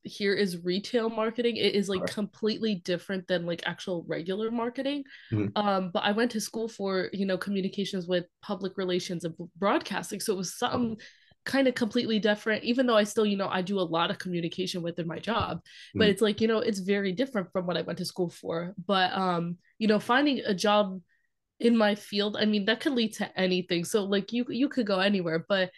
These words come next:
Speaker 1: um, you know, I'm really happy being a marketing associate there. You know, I've learned a lot, and I continue to learn stuff, like, every single day. And, you know, it's okay that you're not doing something, like,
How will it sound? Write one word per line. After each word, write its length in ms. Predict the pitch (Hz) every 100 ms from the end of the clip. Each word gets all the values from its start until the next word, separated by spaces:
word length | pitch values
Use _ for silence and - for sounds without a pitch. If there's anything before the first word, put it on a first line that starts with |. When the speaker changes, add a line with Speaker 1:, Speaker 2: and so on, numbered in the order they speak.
| - _ _ -
Speaker 1:
um, 560 | 185 175 165 165 175 - _
you 100 | 226
know, 60 | 277
I'm 180 | 302 359
really 240 | 359 339
happy 400 | 247 - 208 220
being 400 | 190 208 196 190 -
a 100 | 196
marketing 500 | 190 185 185 214 185
associate 560 | 190 180 190 180 190 180
there. 240 | 190 185 180
You 160 | 180
know, 120 | 170
I've 240 | 131 185 185
learned 320 | 180 180 170
a 80 | 160
lot, 480 | 160 185 185 175 -
and 140 | 196
I 80 | 185
continue 440 | 180 202 - 208 190
to 100 | 185
learn 280 | 180 185
stuff, 280 | 185 - 180 -
like, 160 | 170
every 280 | 170 170 175
single 400 | - 202 175 170
day. 420 | 175 170 170 165 - - - -
And, 420 | 202 190 180 175 - - - - -
you 120 | 247
know, 320 | 233 208 208 208 - - - - - - - -
it's 240 | - 330
okay 240 | 349 285
that 100 | 262
you're 140 | 240 220
not 240 | 208 208
doing 200 | 202 208
something, 440 | 175 208 190 196 190
like, 260 | 185 180